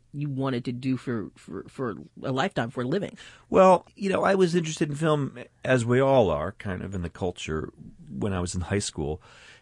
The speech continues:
Speaker 2: And, you know, I remember reviewing Apocalypse Now for my high school newspaper. But at that point, I was doing photography and sculpture and other things.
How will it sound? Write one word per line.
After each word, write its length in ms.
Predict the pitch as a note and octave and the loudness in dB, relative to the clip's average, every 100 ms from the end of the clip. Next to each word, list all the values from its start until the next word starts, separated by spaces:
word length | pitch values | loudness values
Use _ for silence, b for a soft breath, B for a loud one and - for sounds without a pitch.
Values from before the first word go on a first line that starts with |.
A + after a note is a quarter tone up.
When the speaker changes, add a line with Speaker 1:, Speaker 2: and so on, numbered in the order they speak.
| _ | _
Speaker 2:
And, 460 | G#2+ A2 G#2+ F#2+ F2+ - - - - - - - - _ _ _ _ _ _ _ _ - _ _ _ - | 0 2 2 0 -4 -12 -20 -20 -20 -20 -20 -20 -20 _ _ _ _ _ _ _ _ -20 _ _ _ -12
you 220 | - C3+ | 2 6
know, 60 | |
I 40 | A2+ | 6
remember 280 | A2 A2 G#2 | 6 4 2
reviewing 840 | F#2 G2 F#2 G2 G#2 G#2 F#2+ F#2 | 2 2 2 4 4 4 4 2
Apocalypse 640 | D#2+ - F#2 - F#2 - D#2+ | -2 -2 -2 0 -4 -4 -6
Now 320 | E2+ E2+ E2+ | -6 -6 -8
for 140 | - | -8
my 220 | D#2 D2+ E2 | -8 -6 -6
high 80 | E2+ | -8
school 240 | - D#2+ | -8 -8
newspaper. 720 | D#2 D#2+ - D2+ - D2+ D2 b b b _ _ | -8 -10 -10 -12 -12 -12 -12 b b b _ _
But 220 | A#2+ B2+ | -2 0
at 80 | B2 | 4
that 180 | C#3 D3+ | 4 4
point, 240 | D3+ C3+ | 4 4
I 60 | A2+ | 4
was 140 | G#2+ | 2
doing 180 | F#2+ G#2+ | 0 -2
photography 920 | F#2+ F#2 F#2 F2+ F2+ E2 - D#2+ D#2+ | -2 -6 0 0 0 -6 -8 -8 -6
and 300 | D#2 D#2 D#2+ | -6 -8 -12
sculpture 720 | - - - E2+ - - D#2+ D#2 | -12 -14 -10 -10 -8 -6 -6 -6
and 120 | D2 | -8
other 180 | C#2+ D2 | -10 -12
things. 480 | - B1 B1+ - | -12 -14 -14 -16